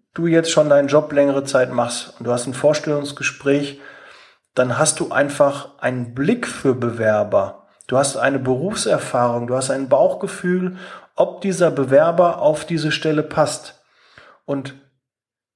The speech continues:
ich maße mir schon an, wenn ich sage, ja, der könnte darauf passen, das ist ein guter Mitarbeiter für den Kunden,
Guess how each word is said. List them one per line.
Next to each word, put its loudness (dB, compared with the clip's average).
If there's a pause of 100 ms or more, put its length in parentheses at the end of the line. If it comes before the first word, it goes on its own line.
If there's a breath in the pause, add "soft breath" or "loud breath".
(300)
ich -14
maße 0
mir -2
schon 2
an, -4
wenn -4
ich -10
sage, 2
ja, 4
der 0
könnte -4
darauf 0
passen, -2
das -2
ist -8
ein -6
guter 0
Mitarbeiter 2
für -6
den -4
Kunden, -6